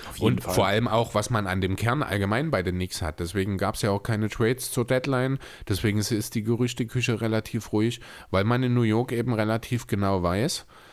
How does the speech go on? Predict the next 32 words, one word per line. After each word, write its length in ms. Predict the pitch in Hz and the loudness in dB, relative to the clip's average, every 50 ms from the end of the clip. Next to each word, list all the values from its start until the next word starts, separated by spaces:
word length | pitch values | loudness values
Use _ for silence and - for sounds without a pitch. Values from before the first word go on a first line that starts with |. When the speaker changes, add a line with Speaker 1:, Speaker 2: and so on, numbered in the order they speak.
| - - - - - - | -20 -20 -20 -20 -8 -2
Speaker 2:
äh, 240 | - 101 104 104 - - - 98 - - - - _ _ _ _ _ _ _ _ _ _ _ _ _ - - - - - _ _ _ - - - - | 0 2 2 2 0 -2 -6 -12 -12 -14 -20 -20 _ _ _ _ _ _ _ _ _ _ _ _ _ -20 -20 -20 -20 -20 _ _ _ -16 -16 -6 -2
dass 240 | 107 104 113 - - | 0 0 0 0 0
diese 220 | 139 123 117 110 | 0 0 2 2
Kombination 840 | - 113 120 104 104 104 98 98 95 - - - 95 110 147 160 | 2 2 2 4 4 4 4 2 2 2 2 2 4 4 4 2
aus 200 | - 110 110 - | 2 0 0 0
diesem 320 | - 110 98 - 110 101 87 | 0 -2 -2 0 -2 -2 -2
Kern 400 | - 95 95 98 127 180 254 - - - _ _ | -2 0 0 2 2 0 0 -2 -6 -12 _ _
mit 280 | - 104 110 104 - - - - - - - - - - - - - - - - _ | 0 0 0 0 -2 -8 -18 -20 -20 -20 -20 -20 -20 -20 -20 -20 -20 -20 -20 -4 _
doch 200 | 107 98 - - | -2 -2 -2 -4
einigen 380 | - 95 104 127 127 117 120 | -2 0 2 2 2 2 4
jungen 260 | 113 110 110 120 120 | 4 4 4 2 2
Talenten 600 | 113 - 107 95 95 104 120 147 147 - 165 156 131 | 2 2 2 2 2 2 0 0 -2 -2 -2 -2 0
und 180 | 82 110 107 104 | 0 0 2 2
auch 240 | 104 107 101 - - | 2 2 0 -2 -2
einigen 460 | - 95 110 127 131 123 120 113 101 | -2 0 0 0 2 2 2 2 2
Veteranen, 600 | 104 101 - 101 92 90 87 87 95 120 151 151 | 2 2 2 0 2 2 2 2 2 2 2 2
die 120 | 143 117 | 2 2
ihre 180 | 110 104 101 110 | 2 2 2 2
Leistung 480 | 95 90 95 107 - - - 104 98 | 2 2 2 0 0 0 0 0 0
bringen, 320 | 95 - 95 113 170 202 165 | 0 0 0 0 2 2 0
und 100 | 110 101 | 0 2
da 120 | 104 98 | 0 0
zähle 240 | - - 107 95 107 | 0 0 0 0 0
ich 100 | 101 - | 0 0
einen 100 | 107 98 | 0 0
Randall 280 | 95 95 104 117 117 - | 0 2 2 0 -2 -2
tatsächlich 580 | - - 87 - - 101 92 - 110 101 - | -4 -6 -6 -4 -4 -6 -4 -4 -4 -2 -2
auch 140 | 90 90 - | -2 -2 -2
dazu, 420 | - 90 82 - - 95 98 139 156 | -4 -6 -6 -4 -2 0 2 2 2
muss 200 | 147 147 143 151 | 2 2 0 -2
ich 100 | 143 - | -2 -2
sagen, 320 | - 139 131 143 160 170 | -2 0 0 0 0 -2